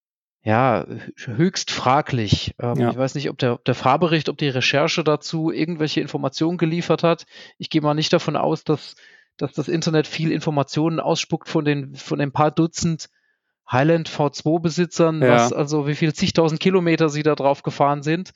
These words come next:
Speaker 2: Also was man, was ich rausgefunden habe, war, dass das Mapping tatsächlich ein großes Problem war, ähm, das Ding irgendwie homologiert zu bekommen. Ähm,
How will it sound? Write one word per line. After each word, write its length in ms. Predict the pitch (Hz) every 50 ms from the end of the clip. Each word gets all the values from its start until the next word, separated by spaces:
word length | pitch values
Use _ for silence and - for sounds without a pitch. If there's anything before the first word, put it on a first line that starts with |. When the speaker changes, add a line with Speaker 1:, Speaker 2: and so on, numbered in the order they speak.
| _ _ _ _ _ _ _ _ -
Speaker 2:
Also 200 | 151 135 143 139
was 180 | 147 165 -
man, 300 | 185 170 165 165 156 151 147
was 180 | 151 - -
ich 140 | 170 - -
rausgefunden 520 | 123 143 147 - 170 - 160 147 147 139
habe, 240 | 127 135 139 151 139
war, 220 | 131 127 131 143 139
dass 160 | 135 - -
das 160 | 131 - -
Mapping 340 | 131 123 139 - 170 156 143
tatsächlich 480 | - 143 135 - 151 135 139 143 127
ein 60 | 143 120
großes 340 | 120 131 147 147 - 131
Problem 480 | - - 127 120 120 123 120 143 160 143
war, 340 | 143 139 139 143 143 143 -
ähm, 500 | 131 127 127 127 131 131 131 131 131 120 -
das 200 | - 135 - -
Ding 140 | 147 143 147
irgendwie 200 | 147 139 143 135
homologiert 480 | 139 135 135 131 127 120 131 156 -
zu 100 | - 156
bekommen. 720 | 143 147 - - 147 143 147 147 143 143 143 143 143 143 - _ _ _ _ _ _ _ _ _ _ _ _ _ -
Ähm, 680 | 131 127 127 127 127 127 123 123 123 123 127 - -